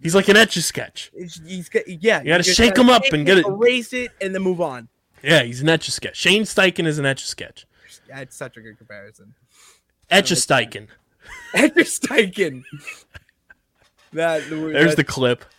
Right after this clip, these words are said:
Speaker 2: Oh, we're cooking. We're cooking.
Speaker 1: Uh, but yeah, I mean, I think the Eagles get the job done, uh,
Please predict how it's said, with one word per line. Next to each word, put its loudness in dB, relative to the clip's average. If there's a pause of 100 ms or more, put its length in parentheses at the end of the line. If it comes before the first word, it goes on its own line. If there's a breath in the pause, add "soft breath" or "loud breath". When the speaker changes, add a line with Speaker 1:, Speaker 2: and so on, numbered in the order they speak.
Speaker 2:
Oh, -10
we're -4
cooking. -6 (120)
We're -6
cooking. -6
Speaker 1:
Uh, 0 (580)
but 4
yeah, -4
I -4
mean, -2 (180)
I -2
think 0
the -4
Eagles 2
get -4
the -16
job 0
done, -4 (100)
uh, -2